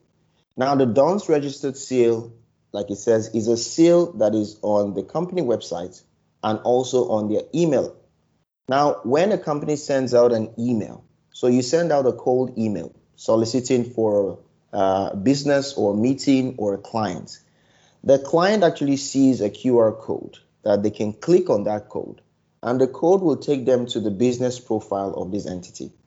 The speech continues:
So at a glance, they see that a reputable company like Dun and Bradstreet has actually profiled this entity, and they are not worried that this is a spam or this could be, you know, four one nine.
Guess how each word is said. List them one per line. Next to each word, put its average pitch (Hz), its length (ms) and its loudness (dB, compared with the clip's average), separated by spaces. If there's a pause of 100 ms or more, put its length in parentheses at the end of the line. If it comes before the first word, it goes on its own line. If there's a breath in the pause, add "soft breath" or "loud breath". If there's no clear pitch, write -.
(340)
So 120 180 4
at 120 80 6
a 120 80 6
glance, 147 540 2
they 107 180 -2
see 131 300 0
that 107 280 -2
a 98 40 -4
reputable 123 560 -2
company 117 300 -2
like 101 180 -2
Dun 110 180 0
and 101 100 -2
Bradstreet 101 540 -4 (340 soft breath)
has 107 160 2
actually 123 300 2
profiled 147 640 0
this 127 120 -2
entity, 101 560 -12 (460 loud breath)
and 135 320 2
they 147 100 8
are 135 60 6
not 156 360 -4
worried 131 380 2
that 107 160 -4
this 113 160 -8
is 101 140 -12
a - 20 -6
spam 123 560 -8 (480)
or 107 260 0
this 120 220 0
could 101 240 -6
be, 113 460 -2 (320)
you 104 100 -6
know, 104 180 -2
four 113 220 2
one 107 160 -2
nine. 92 320 -6